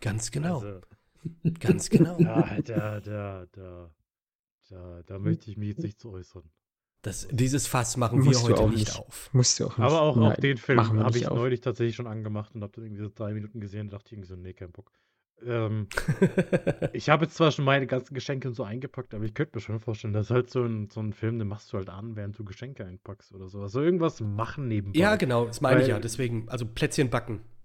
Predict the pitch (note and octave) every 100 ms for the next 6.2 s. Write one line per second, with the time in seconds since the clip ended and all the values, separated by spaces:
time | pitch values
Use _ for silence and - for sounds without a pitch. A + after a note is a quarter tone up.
0 | - C3+ D3+ D3 C3+ C#3 D3+ C3 - D3+
1 | C3 C3 A#2+ A#2+ B2+ - B2 B2 B2 A#2
2 | - - _ _ _ _ _ _ _ -
3 | B2 A2+ A2+ C3 - A2+ A2+ A#2+ A#2 G#2+
4 | A2 B2 A2+ A2+ A#2 A2+ - G#2+ G#2 G#2
5 | A2+ A2 G2+ A#2 - - A2+ A2 A2 A2+
6 | G#2